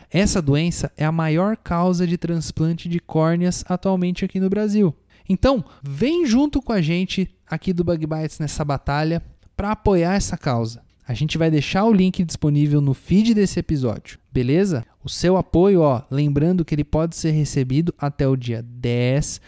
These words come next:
de julho de dois mil e dezenove. Então, se você tá escutando a gente aí no futuro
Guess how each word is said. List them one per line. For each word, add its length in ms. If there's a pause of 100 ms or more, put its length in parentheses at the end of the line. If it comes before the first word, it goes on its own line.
(200)
de 200
julho 520 (360)
de 160
dois 200
mil 140
e 40
dezenove. 500 (300)
Então, 260
se 100
você 220
tá 80
escutando 400
a 80
gente 280
aí 80
no 120
futuro 600